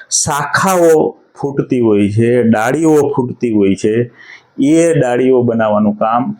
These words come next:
ફોસ્ફરસને આભારી છે. ત્યાર પછી કોઈ પણ પાકની અંદર ફૂલ જ્યારે લઈ આવવા હોય, ફૂલ જ્યારે ફ્લાવરિંગ વધારે હોય ત્યારે એને ફોસ્ફરસ જરૂરિયાત પડતી હોય છે.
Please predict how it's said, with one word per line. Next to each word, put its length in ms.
ફોસ્ફરસને 760
આભારી 500
છે. 520
ત્યાર 280
પછી 460
કોઈ 280
પણ 260
પાકની 540
અંદર 420
ફૂલ 400
જ્યારે 640
લઈ 200
આવવા 300
હોય, 280
ફૂલ 520
જ્યારે 360
ફ્લાવરિંગ 420
વધારે 340
હોય 260
ત્યારે 440
એને 340
ફોસ્ફરસ 760
જરૂરિયાત 480
પડતી 320
હોય 180
છે. 220